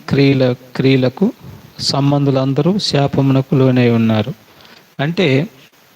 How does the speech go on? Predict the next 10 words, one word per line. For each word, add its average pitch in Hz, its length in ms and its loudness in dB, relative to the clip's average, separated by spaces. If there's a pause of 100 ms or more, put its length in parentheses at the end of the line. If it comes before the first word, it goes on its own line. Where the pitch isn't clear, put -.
(480)
ఎవరైతే 180 680 0
ధర్మశాస్త్రము 147 1120 -2
మరి 139 520 0 (300)
విధించిందో 139 680 0
ఆ 143 100 -2
విధులను 139 460 0
కానీ 135 360 -2 (140)
పాటి-, 135 540 -6
పాటించకపోతే, 135 840 -2
ఆచరించకపోతే 127 1120 -4